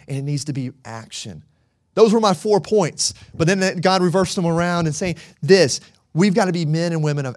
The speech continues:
action, be knowing that we're ministers of reconciliation,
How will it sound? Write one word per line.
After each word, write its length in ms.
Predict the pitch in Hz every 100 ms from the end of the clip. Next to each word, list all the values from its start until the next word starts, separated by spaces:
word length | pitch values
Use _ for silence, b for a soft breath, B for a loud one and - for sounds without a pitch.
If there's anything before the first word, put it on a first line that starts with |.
| -
action, 520 | 123 127 - 135 101
be 200 | 117 147
knowing 540 | 143 165 165 196 196 175
that 80 | 156
we're 140 | 151
ministers 460 | 147 156 151 - 127
of 80 | 135
reconciliation, 680 | 127 139 - 131 127 -